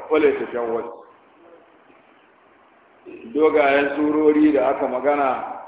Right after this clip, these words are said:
to, ba a hana ba, amma in kana kai dai. Abin da kuka gani yara matasa na yi, kurciya ta kaɗi ba su, yana ganin shi Allah ran mana. Kwa zuwa ɗai shi kai wanda ya ga dama, kwa zuwa ɗai shi ka ji wanda ya ga dama.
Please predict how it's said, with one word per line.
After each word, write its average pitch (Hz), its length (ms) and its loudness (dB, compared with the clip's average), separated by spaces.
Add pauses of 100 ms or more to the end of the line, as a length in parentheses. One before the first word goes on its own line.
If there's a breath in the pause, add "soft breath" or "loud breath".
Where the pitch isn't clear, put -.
(1200)
to, 123 80 -12 (760)
ba 120 80 -6
a 123 120 -4
hana 123 240 -2 (120)
ba, - 960 -18
amma 131 300 -4
in 127 160 -8
kana 127 300 -4
kai 110 180 -8
dai. - 200 -16 (1120)
Abin 151 260 -2
da 160 80 0
kuka 156 280 4
gani 156 280 2
yara 147 420 4
matasa 151 540 0
na 143 140 -4
yi, 139 280 -2
kurciya 175 540 2
ta 147 180 2
kaɗi 139 260 -6
ba 123 80 -6
su, - 220 -12 (400)
yana 156 300 0
ganin 147 220 -4
shi 185 160 -4
Allah 156 240 0
ran 139 140 -2
mana. 113 320 -8 (540)
Kwa 175 240 2
zuwa 175 220 4
ɗai 160 160 -2
shi 170 100 -2
kai 170 100 0
wanda 139 220 2
ya 139 100 4
ga 143 100 0
dama, 135 400 2
kwa 233 240 2
zuwa 202 240 6
ɗai 185 140 0
shi 185 80 2
ka 175 120 0
ji 160 100 -6
wanda 165 200 -2
ya 139 60 2
ga 139 140 -2
dama. 131 360 -2